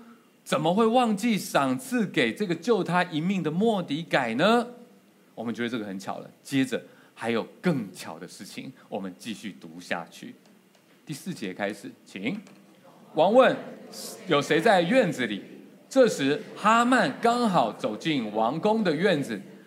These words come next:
要来请求王把末底改吊在已经预备好的绞刑架上。仆人就回答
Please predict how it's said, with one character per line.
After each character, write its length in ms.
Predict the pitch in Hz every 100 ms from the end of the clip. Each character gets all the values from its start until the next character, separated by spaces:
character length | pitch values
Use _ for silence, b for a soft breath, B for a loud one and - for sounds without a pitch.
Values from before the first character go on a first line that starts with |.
| B B
要 280 | - 262 247
来 180 | 196 214
请 260 | 220 160 131
求 280 | 131 120
王 340 | 131 - 156 208
把 200 | 170 127
末 320 | 156 269 214
底 140 | 151
改 240 | 143 143 101 -
吊 260 | - 233 175
在 320 | 208 175 - -
已 120 | 135
经 300 | 160 180 185
预 200 | 214 214
备 240 | 165 196 143
好 160 | 120
的 160 | 101 110 -
绞 280 | - 110 98
刑 300 | - 107 123
架 240 | 131 135
上。 180 | 110 123 101 - - b b b b
仆 120 | 240
人 180 | 269 262
就 160 | 277
回 220 | 208 175 190
答 300 | 175 170